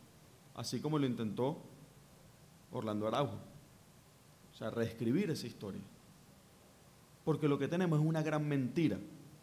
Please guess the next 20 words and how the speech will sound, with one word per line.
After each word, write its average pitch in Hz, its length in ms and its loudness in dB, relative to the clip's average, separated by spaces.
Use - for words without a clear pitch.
sobre 120 300 0
la 117 80 4
historia 127 320 4
de 113 40 4
la 113 60 2
industrialización 107 600 -2
en 107 100 0
Venezuela. 98 400 -4
Los 135 140 0
parámetros 175 500 4
de 170 80 4
eficiencia 127 680 2
del 120 180 2
capitalismo. 117 680 2
Vamos 135 220 2
a 185 60 2
revisarlo. 156 540 -2
Vamos 151 260 2
a 180 40 2
medirlo. 143 440 0